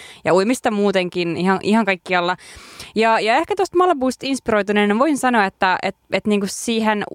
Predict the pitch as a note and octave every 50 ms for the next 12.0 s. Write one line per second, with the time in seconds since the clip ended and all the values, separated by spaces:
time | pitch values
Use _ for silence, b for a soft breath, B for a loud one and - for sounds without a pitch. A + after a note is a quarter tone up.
0 | - _ _ - - - G#3+ C4 C#4 B3+ G#3+ - F#3+ - - A#3 A#3 G#3+ G#3+ F#3
1 | E3 F3 F3 - - - G3+ F3+ - - G3+ G#3 G3+ F#3 - - _ _ _ -
2 | - G3 G#3+ A3 A3 G#3 G3 G#3 G3+ - - G3+ G3+ G3+ G3 - - - A#3+ D#4
3 | F#4+ F4+ C#4 A3 A3+ G#3+ - - - C4 A#3+ A3+ G#3+ - - G3+ F#3+ F#3 G3 G#3
4 | G#3 G#3 F#3 F3 E3+ F3+ E3+ E3+ E3+ E3 - - F#3 F3+ F#3 F3 B B B B
5 | B B B B B B _ - C#4 D#4 E4 D4+ C#4 - A#3+ G#3 G3+ G3 - G3+
6 | - - A#3+ A#3+ A3 F#3+ F#3+ - - - F3+ F3 F3 - - _ _ _ - F#3+
7 | G3 G3 F#3+ F#3+ F#3+ F#3+ G3 - - G#3+ A3 G#3 G3+ - A3+ A3 G#3 F#3 F3 F3+
8 | F3+ - _ _ _ _ _ _ _ _ _ _ - G3+ G3 F#3 - _ _ -
9 | D#3 B2 - _ _ - - G3+ F3+ D#3+ F3+ - - _ - - - G3+ - -
10 | - F3 D#3 - G#3+ G#3 A#3 A#3+ C4 C4 B B B B B B B - G#3 G#3+
11 | G#3 - - A#3 B3+ C4 C4 A#3 B3 C4 B3 B3 A#3+ A3+ A3 A#3 A3+ A3 G#3+ -